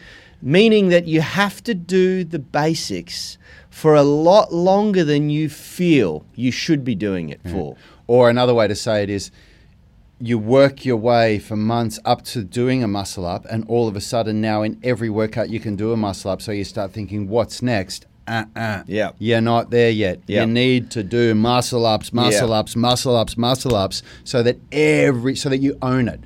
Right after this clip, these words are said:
Speaker 2: so that your body becomes completely conditioned to being able
Speaker 1: Yeah.
Speaker 2: to do it, and the muscle up becomes as easy for you as the pull up was.
Speaker 1: Yeah.
Speaker 2: Which the pull up has to be easy if you're gonna be doing muscle ups. That
Speaker 1: Yeah.
Speaker 2: has to be something
Speaker 1: That's
Speaker 2: that's
Speaker 1: right.
Speaker 2: like, pfft, child's play for
Speaker 1: Yeah.
Speaker 2: you,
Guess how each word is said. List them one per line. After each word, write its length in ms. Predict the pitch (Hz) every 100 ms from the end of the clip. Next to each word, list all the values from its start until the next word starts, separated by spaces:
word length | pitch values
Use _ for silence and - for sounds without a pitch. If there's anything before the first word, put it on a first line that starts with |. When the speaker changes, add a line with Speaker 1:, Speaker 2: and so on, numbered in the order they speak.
| - -
Speaker 2:
so 140 | 135
that 80 | 135
your 160 | 135
body 320 | 120 139 143 127
becomes 440 | 123 - 127 120
completely 720 | - 117 - 120 151 180 160
conditioned 580 | 143 127 123 127 120 107
to 60 | 110
being 260 | 113 117
able 180 | 110 104
Speaker 1:
Yeah. 80 | 101
Speaker 2:
to 60 | 123
do 160 | 131
it, 100 | 104 - -
and 160 | - 113
the 60 | 113
muscle 420 | 120 131 - 127
up 180 | 107 -
becomes 400 | 110 120 113 107
as 140 | 104
easy 260 | 117 113 117
for 220 | - 113
you 160 | 123
as 80 | 123
the 80 | 123
pull 260 | - 180 190
up 180 | -
was. 300 | 87 73 -
Speaker 1:
Yeah. 220 | 113 104 90
Speaker 2:
Which 180 | 127
the 80 | 120
pull 200 | - 156
up 100 | 95
has 220 | 104 110
to 60 | 110
be 120 | 101
easy 320 | 101 98 90
if 120 | 87 101
you're 60 |
gonna 160 | 90 92
be 80 | 90
doing 220 | 90 90
muscle 280 | 87 87 87
ups. 140 | 113
That 120 | 101
Speaker 1:
Yeah. 40 | 98
Speaker 2:
has 140 | 90
to 80 | 87
be 100 | 92
something 220 | 117 110
Speaker 1:
That's 100 | 85
Speaker 2:
that's 140 | 98
Speaker 1:
right. 60 | 92
Speaker 2:
like, 360 | 90 - - -
pfft, 260 | - -
child's 340 | - 107 98 -
play 200 | 87 80
for 140 | -
Speaker 1:
Yeah. 140 |
Speaker 2:
you, 60 | 104